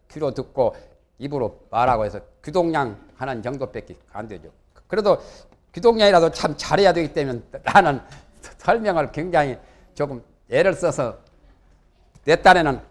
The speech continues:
한다고 하는데 그것인들 뭐 완전한 것은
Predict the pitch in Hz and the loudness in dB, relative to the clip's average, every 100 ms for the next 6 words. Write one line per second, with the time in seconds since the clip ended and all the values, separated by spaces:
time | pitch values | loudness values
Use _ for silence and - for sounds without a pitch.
0 | _ - 190 220 180 139 - - 156 139 | _ -2 0 4 2 2 -6 -4 -2 4
1 | 190 170 90 - _ _ _ _ _ _ | 6 6 2 -16 _ _ _ _ _ _
2 | _ - 190 202 214 196 151 120 135 127 | _ -6 -4 0 0 -2 -4 -2 0 0
3 | 101 - _ _ _ - - _ - 123 | -2 -12 _ _ _ -20 -20 _ -10 -6
4 | 180 170 147 120 101 | -2 0 0 -4 -10